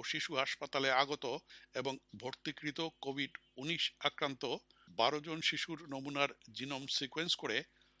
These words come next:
শতভাগের শরীরে ডেল্টা ভ্যারিয়েন্ট শনাক্ত হয়েছে। আক্রান্ত শিশুদের আশি ভাগেরই বয়স দশের নিচে। সর্বনিম্ন আট মাস বয়সের শিশুর দেহেও ডেল্টা ভ্যারিয়েন্ট শনাক্ত হয়েছে। গবেষণায় প্রাপ্ত তথ্য অনুযায়ী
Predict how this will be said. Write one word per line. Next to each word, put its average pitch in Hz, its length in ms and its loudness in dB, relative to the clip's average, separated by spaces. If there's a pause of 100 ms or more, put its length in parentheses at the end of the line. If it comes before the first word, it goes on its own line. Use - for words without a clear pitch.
(100)
শতভাগের 151 720 2
শরীরে 151 500 0
ডেল্টা 135 400 2
ভ্যারিয়েন্ট 135 400 -2
শনাক্ত 127 360 -2
হয়েছে। 90 340 -6 (640)
আক্রান্ত - 420 -2
শিশুদের 160 500 2 (120)
আশি 131 280 2
ভাগেরই 151 360 2
বয়স 131 360 2 (140)
দশের 123 400 0
নিচে। 113 320 -4 (340)
সর্বনিম্ন 156 600 0 (200)
আট 135 300 6
মাস 147 200 2 (140)
বয়সের 127 340 2
শিশুর 139 440 -2
দেহেও 147 300 4 (500)
ডেল্টা 139 400 4
ভ্যারিয়েন্ট 135 420 0 (100)
শনাক্ত 127 380 0
হয়েছে। 90 320 -6 (240)
গবেষণায় 151 580 4
প্রাপ্ত 160 240 -2 (140)
তথ্য 139 300 2
অনুযায়ী 147 380 4